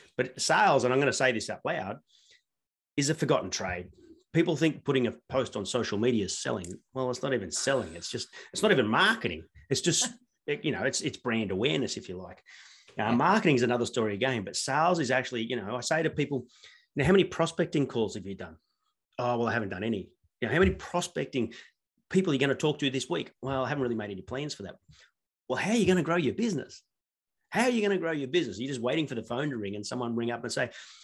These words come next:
Speaker 1: 'Can I buy from you?'"
Speaker 2: Yeah.
Speaker 1: Well, it does happen, but you wanna, you wanna increase your business, you have to go find your business. See,
Speaker 2: Mm.
Speaker 1: here's the thing, right? And you'd understand this, Laura. It's called making money for a reason.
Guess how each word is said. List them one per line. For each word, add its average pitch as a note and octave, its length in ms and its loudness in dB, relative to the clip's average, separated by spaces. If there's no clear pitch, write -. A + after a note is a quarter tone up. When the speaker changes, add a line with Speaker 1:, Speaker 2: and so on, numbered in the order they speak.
Speaker 1:
'Can C#3 160 0
I E3 140 2
buy C3+ 300 2
from A#2 280 0
you?'" G2+ 140 -4
Speaker 2:
Yeah. D#2+ 60 -16
Speaker 1:
Well, E3 300 4
it C#3+ 120 -2
does D#3+ 180 -2
happen, G2+ 380 -8
but G2 140 -8
you D3 120 -4
wanna, D3+ 280 -2
you C#3 140 -4
wanna F#3 140 2
increase F3 320 -2
your B2+ 100 -4
business, D#3 320 -4
you - 60 -20
have F#2+ 80 -10
to A2+ 60 -6
go G#2 100 -6
find G2 420 -10
your E2+ 80 -16
business. - 360 -18
See, D3+ 220 2
Speaker 2:
Mm. E3+ 120 -8
Speaker 1:
here's G#3 240 4
the D3 100 0
thing, E3+ 300 2
right? G2 200 -4
And B2+ 80 2
you'd D#3+ 120 4
understand G#2+ 360 -2
this, F#2+ 100 -14
Laura. F2+ 140 -10
It's A#2+ 120 -4
called G#3+ 280 6
making C3 400 2
money A2+ 220 0
for G#2 100 -10
a F#2+ 40 -10
reason. F2+ 400 -6